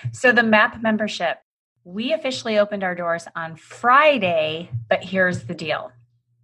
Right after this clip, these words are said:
I have been thinking about how summer feels and looks. And what I found is that a lot of what we've been building requires a lot of independent work,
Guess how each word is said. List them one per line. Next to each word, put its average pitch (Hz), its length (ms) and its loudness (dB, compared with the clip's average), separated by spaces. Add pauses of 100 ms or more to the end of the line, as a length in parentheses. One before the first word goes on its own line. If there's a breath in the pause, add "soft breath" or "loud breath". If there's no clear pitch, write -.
(320)
I 220 520 4
have 196 280 -4
been 185 200 -6
thinking 180 440 -8
about 165 440 0
how 175 180 -2
summer 160 600 -4
feels 190 400 4
and 160 160 -8
looks. 190 480 0 (440)
And 175 560 0 (440)
what 202 320 4
I 196 100 2
found 202 520 4 (100)
is 185 340 0 (100)
that 175 400 4
a 185 60 2
lot 185 400 6
of 175 140 0
what 175 160 -2
we've 175 180 -10
been 165 160 -8
building 190 480 0
requires 160 600 2
a 160 80 0
lot 156 160 4
of 156 80 -8
independent 156 460 -8
work, - 320 -2